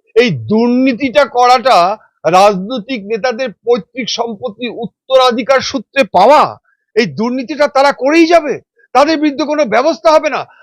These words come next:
আড়াই বছর, তিন বছর জেলে থাকছে, তাও ট্রায়াল হচ্ছে না, তার কাস্টডি থাক-, আজকে থাক-, যে বেরিয়ে যাচ্ছে। মৌলিক অধিকার, এটা হচ্ছে মৌলিক অধিকার, তাদের বেরোতে হবে, কিন্তু ট্রায়াল স্টার্ট হচ্ছে না পর্যন্ত। তারা আজকে বেরিয়ে চলে আসছে একের পর এক, প্রসন্ন। আপনি দেখুন,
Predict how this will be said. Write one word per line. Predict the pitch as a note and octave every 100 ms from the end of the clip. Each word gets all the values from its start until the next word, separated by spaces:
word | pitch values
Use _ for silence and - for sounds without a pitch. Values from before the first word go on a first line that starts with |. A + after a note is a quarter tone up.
| -
আড়াই | A#3+ D#4+ E4
বছর, | E4 D#4+ D#4
তিন | - D4+ E4
বছর | D#4 C4 D4
জেলে | D3 C4 D#4+
থাকছে, | D#4 D#4 D#4 C#4
তাও | C4 D4 - A#3 A3 _ _
ট্রায়াল | B3+ D4 C4+
হচ্ছে | C#4+ C#4+
না, | C#4
তার | A#3+ B3+
কাস্টডি | B3+ C4 D4+ C4+
থাক-, | D4 A3+ - -
আজকে | A3+ B3+
থাক-, | B3 B3+ A#3+
যে | A3 F#3+
বেরিয়ে | G3 E3+ C#4 C#4+
যাচ্ছে। | C#4 - G#3 _ D3+
মৌলিক | F3+ G#3+ F#3
অধিকার, | D#3 B2 A2 - _ _ _ -
এটা | A3+
হচ্ছে | A#3 A3
মৌলিক | G3 B3 B3+ A3+
অধিকার, | A3+ G3 D#3+
তাদের | D#3 G#3 F#3+
বেরোতে | G#3 A3+
হবে, | G#3+
কিন্তু | G#3 B3+ A#3+ - _ _ -
ট্রায়াল | A3+ C#4+ F4+
স্টার্ট | - F4 E4+
হচ্ছে | D#4 F4
না | E4+
পর্যন্ত। | D#4+ C4+ D#4+ C#4 - - _ _ _
তারা | C4 D4+
আজকে | D4 D4+
বেরিয়ে | G#3 D4 D#4
চলে | D4+ D#4+
আসছে | D4+ C#4
একের | C4+ E4 E4+
পর | B3+ D4+
এক, | C4+ -
প্রসন্ন। | C#4 D4+ D4 A#3 C3+ _ _
আপনি | G#3+ G#3+
দেখুন, | G#3 A3+ C4+ C4+